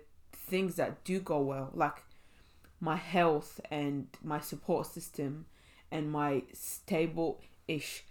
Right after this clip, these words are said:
mental health, that I have a job, I have love with my life,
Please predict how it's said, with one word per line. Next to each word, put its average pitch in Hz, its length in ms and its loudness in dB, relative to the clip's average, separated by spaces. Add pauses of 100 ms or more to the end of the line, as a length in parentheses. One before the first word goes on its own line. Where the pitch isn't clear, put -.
(180)
mental 170 380 -2
health, 160 540 0 (280)
that - 320 2 (100)
I 156 100 0
have 160 200 0
a 156 80 2
job, 160 320 4
I 139 80 4
have 160 260 -4
love 170 220 0
with 139 140 -2
my 127 160 0
life, 131 480 -6